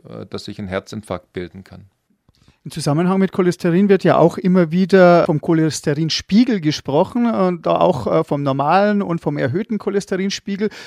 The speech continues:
Speaker 2: Ab wann ist denn ein solcher Cholesterinspiegel erhöht?
Speaker 1: Ja, da, äh,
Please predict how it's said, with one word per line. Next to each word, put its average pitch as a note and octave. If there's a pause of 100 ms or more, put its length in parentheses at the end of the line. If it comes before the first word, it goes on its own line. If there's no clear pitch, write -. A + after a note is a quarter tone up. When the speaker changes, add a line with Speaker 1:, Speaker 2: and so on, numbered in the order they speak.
(140)
Speaker 2:
Ab D3
wann E3+
ist A3+
denn A3
ein E3+
solcher F3
Cholesterinspiegel E3+
erhöht? C#3+ (1000)
Speaker 1:
Ja, F3
da, C3
äh, A#2